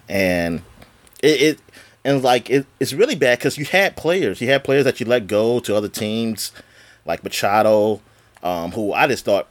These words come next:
we just were never gonna really recover, like, from that, like, in no kind of way. Like, and not, definitely not in this kind of win, where we,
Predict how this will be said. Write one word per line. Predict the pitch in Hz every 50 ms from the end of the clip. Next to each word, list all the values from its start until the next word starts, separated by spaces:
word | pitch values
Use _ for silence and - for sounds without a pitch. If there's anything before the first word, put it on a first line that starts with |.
| -
we | 98 113 110
just | 104 113 107 - - -
were | 101 95
never | 98 107 107 107 95 92 90 85 - _ _ _ _ _ _ _ _ _ _ _ _ _ _ _ _ _ _ _ _ _ _ -
gonna | 139 127 117 107
really | 107 104 101 92
recover, | 95 90 - - 127 104 92 87 82 - - - _ _ _ -
like, | 82 95 90 90 80 -
from | - - 107 95
that, | 92 95 90 87 69 -
like, | - 87 90 78 - - - _ _ -
in | 135 131 131
no | 131 123 120
kind | 117 - 110 95 90
of | 90
way. | 87 87 85 85 87 -
Like, | - 139 131 127 - - - - - - - - -
and | 160 160
not, | 170 175 156 135 127 120 113
definitely | 185 175 - 156 139 123
not | 117 107
in | 113
this | 135 -
kind | - - 98 90 90
of | 95
win, | 98 87 87 95 101
where | 117 113
we, | 139 135